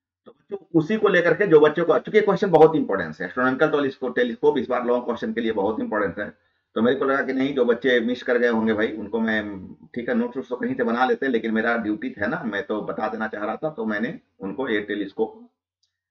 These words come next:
सोचा कि क्यों ना एक बार टेलीस्कोप उनको मैं पढ़ा दूं। तो ये astronomical telescope, normally आप टेलीस्कोप तो ऐसा देखे ही होंगे, ये जो टेलीस्कोप का figure आपको ऐसा दिख रहा है, वो कहीं ना कहीं या तो figure में, या तो film में, या तो आप हो सकता है personal,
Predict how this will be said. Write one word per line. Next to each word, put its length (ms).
सोचा 220
कि 80
क्यों 160
ना 80
एक 80
बार 100
टेलीस्कोप 420
उनको 180
मैं 120
पढ़ा 240
दूं। 140
तो 140
ये 100
astronomical 640
telescope, 420
normally 360
आप 160
टेलीस्कोप 460
तो 100
ऐसा 200
देखे 260
ही 80
होंगे, 380
ये 120
जो 120
टेलीस्कोप 440
का 60
figure 300
आपको 240
ऐसा 200
दिख 180
रहा 180
है, 200
वो 160
कहीं 220
ना 60
कहीं 240
या 120
तो 120
figure 320
में, 140
या 120
तो 140
film 340
में, 160
या 180
तो 120
आप 360
हो 100
सकता 200
है 60
personal, 460